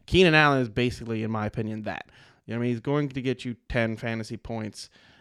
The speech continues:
every single week. You know what I mean? On that rare occasion he gets you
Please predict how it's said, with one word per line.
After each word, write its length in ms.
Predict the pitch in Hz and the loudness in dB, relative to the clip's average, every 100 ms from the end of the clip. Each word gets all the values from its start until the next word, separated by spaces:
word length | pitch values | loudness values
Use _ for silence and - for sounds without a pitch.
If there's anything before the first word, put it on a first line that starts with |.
| _ _ - | _ _ 2
every 580 | 131 160 139 143 139 | 8 8 6 0 -2
single 460 | 127 135 127 120 113 | -2 -2 0 0 0
week. 360 | 120 117 - _ | -2 -4 -6 _
You 120 | 123 123 | -6 -4
know 60 | |
what 40 | 120 | -2
I 40 | |
mean? 260 | 120 117 - - | -4 -4 -6 -6
On 160 | 127 | -2
that 180 | 123 117 | -2 -2
rare 300 | 117 127 131 | -2 0 2
occasion 460 | 123 - 127 120 117 | 0 0 -2 -2 -6
he 100 | 117 | -4
gets 240 | 120 - | -6 -6
you 140 | 117 | -10